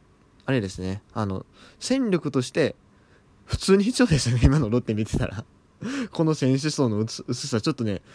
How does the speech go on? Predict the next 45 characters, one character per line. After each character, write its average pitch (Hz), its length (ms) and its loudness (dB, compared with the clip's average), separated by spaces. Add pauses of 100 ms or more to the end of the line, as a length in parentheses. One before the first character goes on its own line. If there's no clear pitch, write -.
(180)
僕 240 180 2
も - 100 2
ね、 117 80 2
衝 262 220 0
撃 427 220 2
を 196 40 4
受 139 60 -2
け 143 60 -4
た 120 100 0
ん 107 40 0
で 101 60 -6
す 98 60 -6
ね。 90 60 -6
こ 104 120 -4
の 98 60 -2
内-、 104 320 -2 (100)
内-、 104 380 0
内 117 240 0
野 240 100 2
手 180 140 -4
が 117 100 2
た 185 120 -4
っ - 40 -10 (140)
た 180 120 0
あ 180 40 -2
の、 175 240 -6 (800)
十 151 260 4
一 196 180 -2
し - 120 -6
か 101 100 -4
お 98 40 -2
ら 95 100 -4
へ 101 40 -6
ん - 40 -8
っ - 20 -14
て - 180 -14
い - 40 -10
う。 - 80 -16 (460)
<laughs> - 420 -4
び - 80 0
っ - 40 -10
く 330 120 4
り 339 40 6
し - 60 -6
た。 - 160 -4